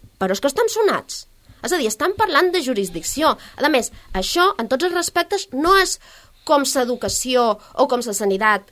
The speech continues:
que aquí hi ha gent que, si no li agrada el, el hospital de Formentera, se'n va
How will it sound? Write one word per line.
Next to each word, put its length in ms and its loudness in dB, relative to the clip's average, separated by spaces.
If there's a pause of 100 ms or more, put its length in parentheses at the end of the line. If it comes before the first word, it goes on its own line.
que 140 -2
aquí 220 -2
hi 160 4
ha 160 4
gent 360 4 (120)
que, 180 6 (500)
si 240 -2
no 160 4
li 160 2
agrada 400 8
el, 60 2 (100)
el 160 2
hospital 540 -2
de 60 -6
Formentera, 600 0
se'n 400 -2
va 140 8